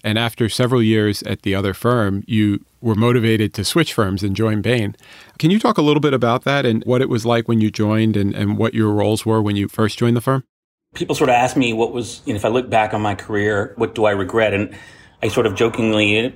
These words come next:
Speaker 2: half jokingly, I should say, say that my, my biggest regret is that I didn't join Bain earlier. I had other opportunities at other times in my career. I had a, I had a mentor at L E K that I was very, very close to, and I, I stayed at L E K. He very sadly passed away, and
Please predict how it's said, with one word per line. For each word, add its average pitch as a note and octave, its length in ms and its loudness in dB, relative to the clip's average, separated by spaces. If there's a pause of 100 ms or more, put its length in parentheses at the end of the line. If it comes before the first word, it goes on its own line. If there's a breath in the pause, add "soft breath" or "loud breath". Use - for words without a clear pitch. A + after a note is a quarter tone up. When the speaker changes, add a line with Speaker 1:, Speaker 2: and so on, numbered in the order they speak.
(140)
Speaker 2:
half D#3+ 300 -2
jokingly, G2 400 -4
I F2+ 60 -8
should F#2+ 180 -12
say, G2+ 160 -4
say G#2 300 -2
that G2+ 220 -8
my, G#2 180 -2
my A2 140 -4
biggest C#3 240 0
regret A2+ 340 0
is G2 120 -4
that G#2 100 -2
I F#2+ 60 0
didn't G2+ 300 -6
join G2+ 260 -2
Bain F#2 200 -4
earlier. F2+ 400 -6 (600 loud breath)
I G#2 100 0
had G#2+ 180 2
other G#2+ 220 4
opportunities G#2 600 0
at G#2 140 -2
other G2+ 240 0
times G2+ 340 -8
in G#2 60 -4
my G2 120 -2
career. G2+ 340 -2
I F#2+ 100 2
had G2 180 0
a, F#2+ 220 -2 (220)
I G#2+ 100 2
had G2+ 120 -2
a F#2+ 60 -2
mentor G#2+ 500 0
at G2 120 2
L G2 120 0
E F#2 60 -6
K G#2 220 -4
that G2 100 -2
I F#2+ 40 0
was F#2+ 120 -2
very, G#2 180 2
very G2 160 2
close G2+ 360 0
to, G2+ 200 0
and F#2 100 0
I, F#2 220 -6
I G2+ 100 -2
stayed A2 240 -2
at G2+ 80 2
L G2 140 2
E F#2 40 -2
K. G2 220 -6
He G#2 380 -4
very G2+ 220 0
sadly G2 420 0
passed G2 320 -4
away, G2 340 0
and F2+ 180 -6